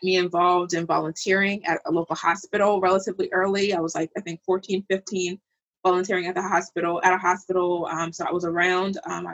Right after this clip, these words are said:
socialization mattered for her.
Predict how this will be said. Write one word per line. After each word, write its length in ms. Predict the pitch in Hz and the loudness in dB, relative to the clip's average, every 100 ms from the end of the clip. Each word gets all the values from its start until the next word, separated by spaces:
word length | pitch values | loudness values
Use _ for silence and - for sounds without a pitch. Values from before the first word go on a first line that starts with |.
| - | -14
socialization 840 | - 208 208 180 165 170 185 156 170 - _ _ _ | -8 -6 0 2 4 2 2 -6 -10 -14 _ _ _
mattered 380 | 185 180 170 165 | 0 2 4 2
for 140 | - 180 | 0 -2
her. 340 | 180 160 180 | 0 -2 -2